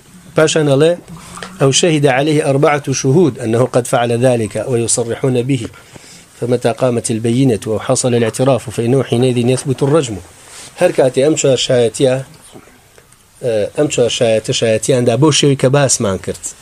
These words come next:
کە باسمان کرد، ئەو کاتە چییە؟ ئەو کاتە حکمی ڕەجمی بەسەرە، ئە، سابت ئەبێ. فمتى قامت البينة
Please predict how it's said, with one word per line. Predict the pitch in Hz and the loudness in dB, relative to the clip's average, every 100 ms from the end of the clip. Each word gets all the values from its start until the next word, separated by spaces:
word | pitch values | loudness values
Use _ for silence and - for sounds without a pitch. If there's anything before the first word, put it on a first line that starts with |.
| - | -10
کە | - 117 | -2 0
باسمان | 127 - 107 101 | 0 -2 -4 -4
کرد، | 135 139 - - - 127 | -6 -8 -20 -20 -6 0
ئەو | 131 127 | 0 2
کاتە | 123 143 139 | 0 0 -2
چییە؟ | 139 120 135 - - - - - - - - - - - - - - - - - | 0 0 0 -8 -20 -20 -20 -20 -20 -20 -20 -20 -20 -20 -20 -20 -20 -20 -20 -4
ئەو | 127 120 | -2 0
کاتە | 107 123 131 - - - - - - - | 0 0 -2 -4 -20 -20 -20 -20 -20 -8
حکمی | 135 135 113 117 123 - - | -8 -6 -6 -4 -6 -14 -4
ڕەجمی | 127 117 110 104 | -2 0 -2 -6
بەسەرە، | 95 117 110 120 127 - - - - - - - - - - - - | -4 -2 -2 -2 -4 -16 -20 -20 -20 -20 -20 -20 -20 -20 -20 -18 -6
ئە، | 110 - | -2 0
سابت | 107 104 131 | 0 0 -2
ئەبێ. | 104 110 - - - - - - - - - - | -4 -8 -16 -20 -20 -20 -20 -20 -20 -20 -20 -4
فمتى | 135 143 135 127 | 0 2 2 0
قامت | 139 127 120 | 2 0 0
البينة | 117 123 123 117 | -2 0 0 0